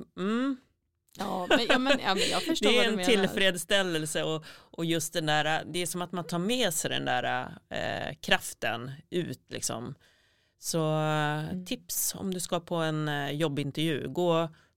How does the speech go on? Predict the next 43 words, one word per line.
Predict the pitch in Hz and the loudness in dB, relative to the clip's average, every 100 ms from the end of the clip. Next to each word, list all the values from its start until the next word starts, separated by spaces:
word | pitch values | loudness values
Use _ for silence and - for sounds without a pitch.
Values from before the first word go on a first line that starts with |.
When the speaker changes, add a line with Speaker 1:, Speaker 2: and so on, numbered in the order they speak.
| _ | _
Speaker 1:
först, | 208 165 - - 156 139 | -2 -2 -4 -10 -12 -4
dröm | - - 196 180 156 | -2 0 2 4 4
av, | 156 143 135 - | 4 2 -2 -6
eh, | - - - | -10 -10 -12
dig | 160 151 | -6 -4
med | 147 156 - - - 208 - - | -2 0 0 -2 2 2 2 0
<laughs> | - 415 427 370 285 - | 2 6 8 6 2 2
tunga | 202 180 175 | 2 4 6
vikter | 165 165 - 160 139 | 4 2 2 4 4
och | - | 0
sen | 151 160 143 135 131 139 _ _ _ - | 2 2 4 0 -4 -8 _ _ _ -6
har | |
du | 131 | -6
ett | 127 | -4
helt | - 127 | -6 -4
annat | 127 127 117 | -4 -6 -6
självförtroende | - 123 156 - 135 131 - - 151 _ | -6 -6 -6 -4 -4 -4 -6 -8 -14 _
när | - | -14
du | - | -8
sitter | - - - | -8 -8 -14
där. | - - _ _ - - - - | -14 -18 _ _ -16 -14 -16 2
Speaker 2:
Jag | 202 | 2
tänkte | 196 269 226 | 4 2 2
Speaker 1:
Intervjun. | 147 147 | -2 -4
Speaker 2:
faktiskt | 131 208 190 190 | -6 -4 -6 -2
på | 185 | 2
det | 175 | 2
på | 175 | 0
vägen | 180 180 180 | -4 -4 -4
hit, | 196 233 170 | -2 -2 -2
att | 170 | -6
så | - | 2
här, | - 180 - | 2 2 0
ofta | 214 - - 311 | -2 -2 2 4
på | 214 | 4
jobbintervju | 180 185 185 214 185 | 2 2 2 2 4
har | |
jag | 185 180 | 4 6
velat | 180 175 175 - | 4 2 0 -6
säga | - 185 190 226 | 0 4 4 4
så | - | 2
här | |
att, | - | -2